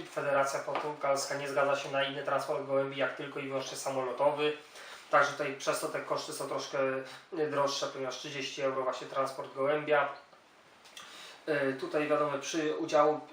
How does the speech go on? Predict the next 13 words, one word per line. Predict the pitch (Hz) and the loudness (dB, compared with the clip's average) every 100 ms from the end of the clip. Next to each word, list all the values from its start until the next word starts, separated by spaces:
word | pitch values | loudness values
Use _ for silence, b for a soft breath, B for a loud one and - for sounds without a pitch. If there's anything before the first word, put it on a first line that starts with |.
| - | -10
przy | - | -4
udziale | 156 151 151 | 0 6 6
pięciu | 147 160 151 147 | 6 0 -4 0
gołębi | 147 151 151 143 | 4 4 4 -2
uczestnik | 143 135 156 156 151 | -6 -4 -4 -4 -6
otrzymuje | 139 151 151 147 | -4 -6 -2 -2
udział | 147 151 | 0 -2
szóstego | 143 151 156 147 | -2 -2 0 0
gołębia | 147 147 - | 0 0 4
gratis, | 151 143 139 | 6 6 2
dlatego | 139 135 147 139 | 0 0 -2 0
właśnie | 135 - 139 | 0 0 -6
wychodzi | 135 135 135 135 151 | -6 -6 -4 -6 -8